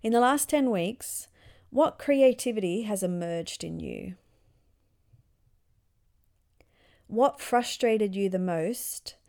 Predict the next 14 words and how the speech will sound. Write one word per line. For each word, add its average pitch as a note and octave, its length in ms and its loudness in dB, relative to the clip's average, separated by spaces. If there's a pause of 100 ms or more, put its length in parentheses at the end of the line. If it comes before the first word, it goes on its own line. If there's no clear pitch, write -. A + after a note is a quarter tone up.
(420)
and G#3+ 180 2
what G3+ 140 2
did A3 160 -6
you C4 80 0
do E4 160 0
about G#3+ 320 -2
that? - 220 -8 (3000)
Have D4+ 480 0
any G#3+ 260 2
dormant A3+ 680 0 (220)
dreams, F#3+ 680 -4 (140)
ideas, E3+ 1000 -4
or G3 200 -2
hopes - 840 -6